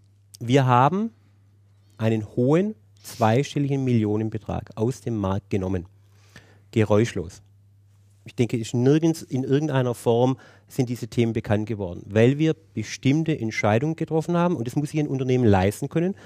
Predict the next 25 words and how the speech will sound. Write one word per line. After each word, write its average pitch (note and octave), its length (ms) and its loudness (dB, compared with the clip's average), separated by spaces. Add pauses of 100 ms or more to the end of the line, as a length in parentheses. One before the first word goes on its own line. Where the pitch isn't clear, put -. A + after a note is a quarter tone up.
(220)
und A#2 120 -6
H A#2+ 100 2
P B2 220 2
hat C3 140 2
hier G#2+ 140 -4
sehr B2+ 340 0
konsequent B2+ 640 -4
die A#2+ 60 -8
Compliance-Regeln G#2+ 800 0
umgesetzt. A#2 500 -6 (480)
Wenn C3 380 2
wir G3+ 260 0 (920)
in C3+ 140 0
den, A#2+ 180 2 (320)
wenn D#3+ 220 2
wir G3+ 80 0
eine F3+ 140 0
Situation C3+ 600 -2
erleben, F#3+ 420 0 (480)
dass - 180 -4
wir C3+ 80 0
keine B2+ 380 2 (160)
hundertprozentige D#3 1000 -2
End-User-Verification A#2 1160 -2
haben, F#2 300 -8